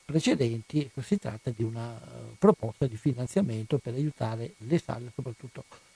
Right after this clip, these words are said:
le sale che hanno maggiore difficoltà a,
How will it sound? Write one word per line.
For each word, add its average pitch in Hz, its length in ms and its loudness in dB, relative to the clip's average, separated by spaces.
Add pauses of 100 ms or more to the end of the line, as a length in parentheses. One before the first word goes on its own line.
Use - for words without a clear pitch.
le 156 100 4
sale 120 360 0
che - 140 -2
hanno 120 300 -2 (220)
maggiore 135 480 4
difficoltà 117 800 0
a, 113 220 -8